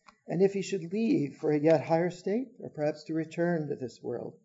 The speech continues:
to another earthly role, as happens with the awliya, the prophets, and so on,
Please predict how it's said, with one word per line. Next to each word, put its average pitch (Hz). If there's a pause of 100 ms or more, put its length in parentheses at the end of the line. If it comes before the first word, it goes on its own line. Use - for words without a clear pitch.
(460)
to -
another 139
earthly 143
role, 135
as -
happens -
with 117
the -
awliya, 117
the -
prophets, -
and 120
so 131
on, 123